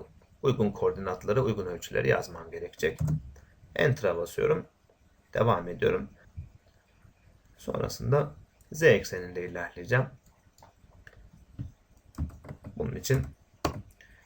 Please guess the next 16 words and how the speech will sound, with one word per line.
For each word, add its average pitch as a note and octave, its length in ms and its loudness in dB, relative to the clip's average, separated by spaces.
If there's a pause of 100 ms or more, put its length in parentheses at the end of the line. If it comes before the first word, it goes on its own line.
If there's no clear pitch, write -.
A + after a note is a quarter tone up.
yine D3 140 2
uygun A#2+ 280 6
koordinat G#2 500 2
ölçülerini F#2+ 460 -2
yazıyorum. F#2+ 520 -2 (1600)
Ve D#2+ 40 -2
Enter'a F2 400 0
basıyorum. - 460 -2 (1300)
Ben G2+ 140 2
burada - 280 2
koordinat D3+ 460 2
girişi D3+ 300 -2
yaptıkça D3 480 0
dikkat B2 240 6
ettiğiniz A#2+ 380 2
üzere G2 440 0